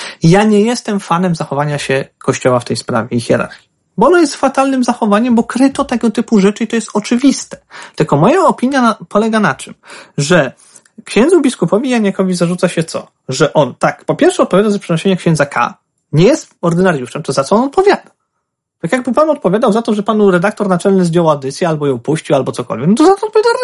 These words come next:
redaktor naczelny, no. Jego odpowiedzialność, wziął taką funkcję, on odpowiada. Tu jest to dokładnie tak samo. Odpowiada za księdza K,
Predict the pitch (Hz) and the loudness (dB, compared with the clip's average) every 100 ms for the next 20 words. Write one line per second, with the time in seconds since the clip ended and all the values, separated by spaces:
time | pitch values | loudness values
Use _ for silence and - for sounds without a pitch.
0 | 480 466 466 494 508 508 392 247 208 - | -2 -2 -4 -4 0 2 2 0 -2 -6
1 | - _ _ _ - 233 - 196 302 285 | -20 _ _ _ -20 -20 -2 2 4 2
2 | 277 170 185 208 165 190 175 123 - 170 | 0 0 0 0 0 -2 -2 -4 -4 -2
3 | 160 147 131 120 113 - - - 359 - | 0 -2 -4 -6 -8 -10 -12 0 2 2
4 | 427 190 190 - 233 240 - - - - | 0 2 0 0 0 -2 -4 -8 -14 -14
5 | _ - - - _ _ - 185 349 240 | _ -20 -20 -20 _ _ 0 2 4 2
6 | 254 214 - 190 123 - 208 | 2 0 0 -2 -2 -2 -2